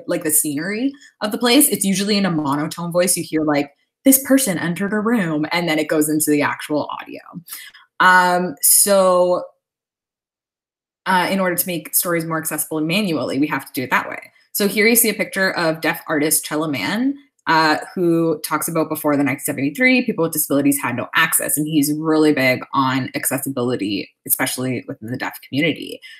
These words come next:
And so other people like him, myself, so many others currently have to find our own unique way of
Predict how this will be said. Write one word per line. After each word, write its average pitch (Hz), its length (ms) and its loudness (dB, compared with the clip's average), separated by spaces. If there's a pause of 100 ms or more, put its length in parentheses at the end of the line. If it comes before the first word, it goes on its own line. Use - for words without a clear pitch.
(120)
And 160 220 2
so 151 360 4
other 151 200 0
people 143 480 0
like 131 160 -6
him, 180 340 -2
myself, 180 500 2
so 196 120 2
many 180 220 2
others 156 380 0
currently 175 400 -2
have 156 240 -2
to 139 300 2 (640)
find 202 220 4
our 190 120 8
own 185 240 4
unique 170 340 0
way 160 420 4
of 143 140 -2